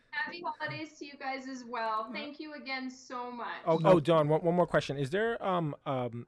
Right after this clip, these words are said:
Speaker 3: a picture of yourself that you'd wanna use if you wanna send that, like, a promotional picture? I can send you an example of, like, the type of promos we send out, if that helps. But a-, any type of promotional picture, we have, um,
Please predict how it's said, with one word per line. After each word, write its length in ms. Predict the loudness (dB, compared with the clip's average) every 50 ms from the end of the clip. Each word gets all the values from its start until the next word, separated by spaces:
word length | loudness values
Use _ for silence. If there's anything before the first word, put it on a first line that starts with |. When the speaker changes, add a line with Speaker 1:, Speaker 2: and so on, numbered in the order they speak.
| _ -12
Speaker 3:
a 40 | -8
picture 460 | -4 -4 -4 -2 -2 0 0 0 0
of 80 | 0 0
yourself 480 | -4 -4 -4 -4 -4 -4 -4 -6 -6 -4
that 160 | -2 -2 -2 -2
you'd 180 | -2 -2 -2
wanna 280 | 0 0 0 0 -2 -2
use 360 | -4 -2 -2 0 -2 -2 -4
if 140 | -6 -6 -6
you 80 | -6
wanna 240 | -4 -4 -4 -4 -6
send 260 | -6 -6 -6 -6 -6
that, 260 | -6 -6 -6 -8 -8 -6
like, 200 | -6 -6 -6 -6
a 40 |
promotional 480 | -10 -10 -8 -8 -6 -6 -6 -8 -8 -8
picture? 380 | -6 -8 -6 -4 -4 -4 -6 -6 _ -20 -20 -18 -10 -6
I 100 | -4 -2
can 140 | -2 0
send 160 | 2 2 2 4
you 80 | 4
an 60 | 2
example 440 | 0 -2 -4 -4 -4 -4 -2 -4 -4
of, 100 | -4 -4
like, 200 | -6 -8 -8 _ -10
the 80 | -10
type 300 | -10 -8 -8 -8 -6 -8
of 100 | -10 -12
promos 420 | -8 -8 -6 -4 -4 -4 -4 -4 -6
we 60 | -8
send 240 | -6 -6 -6 -4 -4
out, 220 | -4 -4 -4 -6
if 100 | -6 -6
that 160 | -4 -4 -4
helps. 320 | -4 -4 -4 -4 -6 -8 -20 -20 _ -20 -20 -20 -14 -8 -6
But 160 | -4 -2 -2
a-, 240 | -2 -2 -2 -2 -2
any 160 | 0 0 -2
type 260 | -2 -4 -6 -4 -4
of 120 | -6 -12
promotional 420 | -12 -10 -8 -8 -8 -8 -10 -12 -12
picture, 300 | -12 -12 -10 -10 -10 -8
we 100 | -8 -8
have, 180 | -8 -8 -8
um, 340 | -8 -10 -10 -10 -12 -16 -18